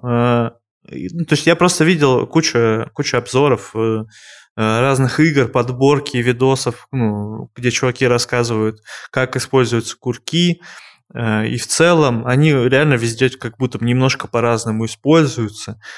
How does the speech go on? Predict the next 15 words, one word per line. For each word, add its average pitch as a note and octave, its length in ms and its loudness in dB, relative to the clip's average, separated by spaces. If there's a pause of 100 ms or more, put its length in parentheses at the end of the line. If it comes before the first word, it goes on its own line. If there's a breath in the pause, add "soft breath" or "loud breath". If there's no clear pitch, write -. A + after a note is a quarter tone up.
(100)
Где-то C#3 340 0
покруче, C#3+ 680 2
где-то C3 280 -2
похуже, C3 640 -2
где-то B2+ 340 -2
просто C3 360 -2
гиммик. C3+ 580 -2 (440 loud breath)
И C3 140 0
очень C#3+ 360 4
мало C3+ 340 4
где A#2+ 420 2 (240)
это A#2+ 220 -4
прям A#2 320 0
вот G#2+ 160 -2
роляет. G#2+ 520 -2